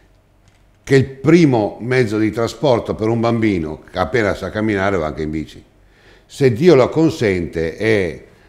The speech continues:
la vita è, non è matrigna, fino a novanta anni uno che sale, va,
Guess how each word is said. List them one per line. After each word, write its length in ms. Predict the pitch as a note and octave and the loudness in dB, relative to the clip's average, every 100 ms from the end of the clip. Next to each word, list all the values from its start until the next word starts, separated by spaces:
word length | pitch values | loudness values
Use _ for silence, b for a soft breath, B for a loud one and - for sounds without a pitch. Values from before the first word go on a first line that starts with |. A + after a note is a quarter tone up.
| b | b
la 140 | A2 A2 | -2 0
vita 400 | B2+ G#2+ F2 F2+ | 0 0 0 2
è, 380 | A2+ F2 C#2+ C2+ | 2 0 -4 -10
non 180 | F2+ G2 | -6 -4
è 60 | |
matrigna, 720 | A2 G#2+ B2 A2 F#2 E2 D2 C2+ | -2 -4 -2 -2 -2 -6 -10 -16
fino 180 | - B2+ | -12 -8
a 60 | G#2 | -6
novanta 500 | A2+ A2 F#2+ E2 G#2 | -4 -4 -6 -6 -6
anni 300 | F#2 E2 E2 | -6 -8 -10
uno 260 | F#2 F2 | -10 -12
che 140 | D#2 D#2 | -14 -14
sale, 260 | - F#2 B2 G2+ | -12 -10 -8 -8
va, 240 | D2 F#2 | -8 -10